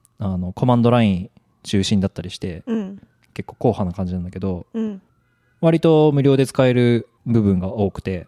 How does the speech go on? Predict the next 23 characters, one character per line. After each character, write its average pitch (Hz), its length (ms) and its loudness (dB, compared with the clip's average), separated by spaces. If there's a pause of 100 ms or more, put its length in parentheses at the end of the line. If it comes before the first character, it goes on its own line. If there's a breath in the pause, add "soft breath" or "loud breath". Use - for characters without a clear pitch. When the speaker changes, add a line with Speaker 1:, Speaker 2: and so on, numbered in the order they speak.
(120)
Speaker 1:
と - 80 -2
り 123 80 4
あ - 20 4
え 123 60 4
ず 117 40 -4
そ 131 120 -2
れ 123 100 4
に 117 340 2 (640 soft breath)
乗 113 100 2
せ 113 120 -2
替 110 160 2
え 107 60 4
よ 101 100 4
う - 20 -2
か 90 100 -8
な 90 140 -8
っ 90 100 -18
て 95 100 -12
い 90 100 -10
う 87 60 -18 (580)
感 90 200 -2
じ 87 140 -4
で、 90 160 -6